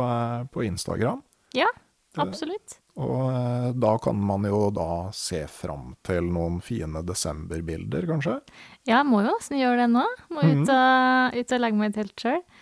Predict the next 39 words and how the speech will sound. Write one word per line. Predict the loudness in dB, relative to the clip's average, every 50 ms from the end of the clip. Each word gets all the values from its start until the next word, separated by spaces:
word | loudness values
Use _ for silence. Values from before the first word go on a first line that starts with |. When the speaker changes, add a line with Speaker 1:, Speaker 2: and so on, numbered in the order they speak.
| -12 _ 0
Speaker 1:
Mhm. | 2 2 4 4
Speaker 2:
Det | 4
jeg | 4 4 4 4
gleder | 2 2 2 2
meg, | 0 0 0
jeg | 0 2 2
håper | 0 0 -2 -2 -4
det | -4 -4
kommer | -4 -4 -4
litt | -4 -4 -4
mer | -6 -6 -6
snø | -4 -2 -2 -2
i | -2
marka, | -2 -4 -6 -10 -14 -20 -16
sånn | -12 -10 -10
at | -12
vi | -12
får | -12 -12 -10 -8 -8
litt | -10 -10 -8 -6
mer | -4 -4 -4
sånn, | -4 -6 -6 -4 -4 -4 -4
eh, | -6 -8 -10 -12 -14 -14 _ -6 -4
julestemning | -2 -2 -2 -2 -4 -6 -8 -6 -6 -4 -2 -2 -2 -2 -2 -4
oppi | -4 -4 -4
her | -4 -4 -6
etter | -6 -8 -10
hvert. | -10 -10 -12 -12 0 2
<laughs> | 2 2 2 0 -4 -4 _ -8 -8 -6 -6 -4 0 2
Det | 4
Speaker 1:
Mhm. | 4 4 2
Speaker 2:
synes | 0 -2 -6
jeg | -8 -10 -10
er | -10
så | -12 -14 -14
koselig. | -12 -10 -10 -10 -12 -14 -18 -20 _ -20 -20 -20 -18 -18 -20 -20 -20 -20 _ -14
Så | -10 -8 -6
det | -6 -6 -6
blir | -6 -6
deilig. | -6 -8 -8 -10 -12